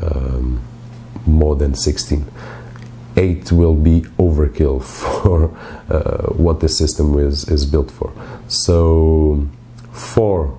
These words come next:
will be more than enough. Eight overkill, I will probably go with eight, uh, because I have ram, uh, laying around. But, um,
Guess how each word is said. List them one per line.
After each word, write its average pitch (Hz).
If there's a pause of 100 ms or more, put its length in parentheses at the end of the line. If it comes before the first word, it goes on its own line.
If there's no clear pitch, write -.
will 85
be 82
more 87
than 85
enough. 90 (480)
Eight 98 (240)
overkill, 95 (140)
I 92
will 92
probably 82
go 80
with 73 (260)
eight, 76 (480)
uh, 76
because 78
I 76
have 78
ram, 76 (160)
uh, 71
laying 78
around. 76 (400)
But, 82
um, 76